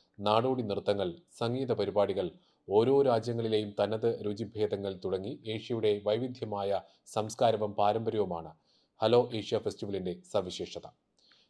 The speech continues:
കൺട്രി സോണിലാണ് പവലിയനുകൾ. ഓരോ രാജ്യങ്ങളും തനത് കലാ സാംസ്കാരികതയും വാസ്തുശൈലിയും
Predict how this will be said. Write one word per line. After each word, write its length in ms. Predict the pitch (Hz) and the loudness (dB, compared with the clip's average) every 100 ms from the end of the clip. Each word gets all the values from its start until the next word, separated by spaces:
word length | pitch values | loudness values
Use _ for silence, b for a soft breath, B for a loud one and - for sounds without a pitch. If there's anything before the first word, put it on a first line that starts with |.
| b | b
കൺട്രി 320 | 135 139 165 | 4 6 4
സോണിലാണ് 540 | 175 143 127 113 92 107 | 0 0 2 2 2 0
പവലിയനുകൾ. 520 | 123 98 98 87 87 87 _ _ _ - | 0 0 0 -2 -6 -8 _ _ _ 4
ഓരോ 220 | 110 131 147 | 6 8 8
രാജ്യങ്ങളും 500 | 131 120 120 120 147 - | 8 4 2 0 -2 2
തനത് 280 | 113 113 123 120 | 2 4 0 0
കലാ 220 | 113 110 120 | 2 6 6
സാംസ്കാരികതയും 840 | 117 104 107 - 110 107 104 98 104 _ _ _ 101 | 4 0 0 0 2 4 2 0 -6 _ _ _ 4
വാസ്തുശൈലിയും 920 | 107 120 120 147 143 117 104 104 104 | 8 8 6 -6 -4 0 2 0 -4